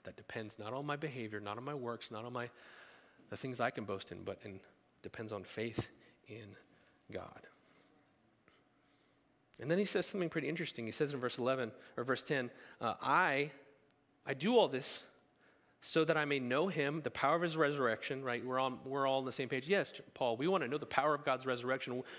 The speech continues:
We're, we're there with you." And then he says, "And may, may share in his sufferings." What? No. No, I don't want to share in his sufferings. I'm, I'm good. We, we're all full. I've opened my pantry, got plenty of sufferings. I don't need any more.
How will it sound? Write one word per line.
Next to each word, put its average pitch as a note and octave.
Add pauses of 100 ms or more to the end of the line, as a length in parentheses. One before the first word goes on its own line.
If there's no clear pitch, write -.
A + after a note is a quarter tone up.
(140)
We're, D#3
we're E3
there F3
with G3
you." D#3
And C#3+
then D#3
he D#3+
says, E3+
"And E3+
may, F#3 (280)
may F#3
share C4+
in B3+
his A#3
sufferings." A3
What? C5+ (220)
No. F3+ (720)
No, E3
I F3
don't F#3+
want G#3+
to -
share F#3+
in E3+
his D3
sufferings. A#2+
I'm, D3+
I'm D#3
good. D3 (960)
We, D3+
we're C#3 (140)
all F3
full. A#2+
I've A#2+
opened D#3
my E3
pantry, F3
got C#3+
plenty F3
of D#3+
sufferings. E3
I B2+
don't C#3
need D#3
any D#3
more. D3+